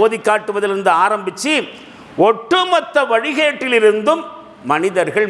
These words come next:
மூமின்கள் விடுவிக்கப்படுவார்கள். திருக்குரான் ஷரீஃபிலே மூன்றாவது அத்தியாயம் நூற்றி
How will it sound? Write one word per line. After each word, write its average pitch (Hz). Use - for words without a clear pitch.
மூமின்கள் 208
விடுவிக்கப்படுவார்கள். 135
திருக்குரான் 208
ஷரீஃபிலே 160
மூன்றாவது 190
அத்தியாயம் 175
நூற்றி 208